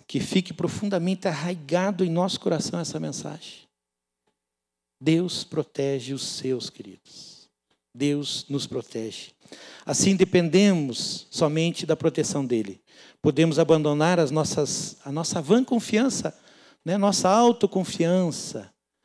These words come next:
do que eu posso, eu sei, eu tenho habilidade, eu tenho a capacidade, eu sou seu ciclano, seu fulano. Possamos abandonar isso e crer. Ele é o seu protetor.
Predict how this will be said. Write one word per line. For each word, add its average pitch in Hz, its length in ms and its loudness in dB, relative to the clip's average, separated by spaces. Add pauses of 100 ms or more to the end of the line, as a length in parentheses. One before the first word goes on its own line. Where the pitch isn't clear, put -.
(720)
do 120 80 -14
que - 200 -4
eu 143 100 2
posso, 165 680 2
eu 117 80 -4
sei, 160 460 -2
eu 113 80 -4
tenho 147 220 -4
habilidade, 143 580 -2
eu 131 80 0
tenho 147 180 -6
a 127 40 -8
capacidade, 139 880 -6 (540)
eu 139 120 -2
sou 147 600 2
seu - 320 -2
ciclano, 175 560 0
seu 143 180 -2
fulano. 165 640 0 (1500)
Possamos - 840 -4
abandonar 139 540 -2
isso 139 320 -4
e - 20 -8
crer. 113 460 -6 (640)
Ele 151 320 4
é 147 80 6
o 143 60 2
seu - 280 0
protetor. 120 640 -4